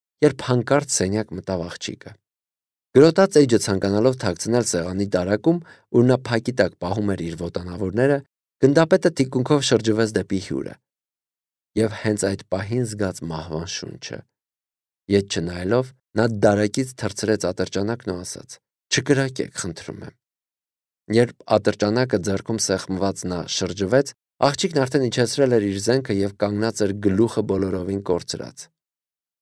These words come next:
Այսպես ահա նրան հաջողվեց խույս տալ տասնմեկ մահափորձերից չորսի ժամանակ։ Բայց ուրիշ դեպք էլ պատահեց։ Անհայտ մեկը, որին այդպես էլ չհաջողվեց բռնել գիշերով,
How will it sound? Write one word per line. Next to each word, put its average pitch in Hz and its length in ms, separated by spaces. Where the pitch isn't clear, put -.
Այսպես 101 320
ահա 98 220
նրան 98 300
հաջողվեց 101 560
խույս 113 280
տալ 82 220
տասնմեկ 104 580
մահափորձերից 98 760
չորսի 90 400
ժամանակ։ 76 560
Բայց 180 140
ուրիշ 208 240
դեպք 180 280
էլ 165 100
պատահեց։ - 600
Անհայտ 90 380
մեկը, 156 360
որին 123 320
այդպես 139 420
էլ 101 140
չհաջողվեց 107 640
բռնել 104 440
գիշերով, 101 560